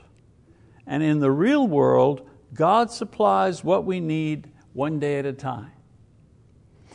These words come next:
If you don't know this, you worry about having enough or being okay or, or, or, or, or surviving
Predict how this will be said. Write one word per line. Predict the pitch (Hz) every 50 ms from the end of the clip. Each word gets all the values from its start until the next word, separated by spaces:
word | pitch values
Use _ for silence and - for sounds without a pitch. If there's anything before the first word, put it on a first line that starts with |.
| - - -
If | - 180 143 - -
you | 196 208 226 220 208 185 -
don't | - 139 123 156 170 180 180 -
know | 151 156 180 233 285 277
this, | 202 143 139 123 131 147 - - - - - _ _ - - - _ - - -
you | - 165 208
worry | 202 170 180 208 254 269 233 170 147
about | 143 127 139 143 139
having | 135 139 147 139 147 147
enough | 147 143 143 147 165 190 214 190 - -
or | 135 123
being | 120 110 147 156 160 160 156
okay | 151 147 135 - - 147 151 160 175 190 190 175 143
or, | 131 123 117 107 - - - - - - -
or, | - 143 135
or, | - - 131 131 131
or, | 127 135 135 135
or | - - 135 135
surviving | 127 - - - 151 131 107 120 139 151 170 185 175 147 160 147 131 120 117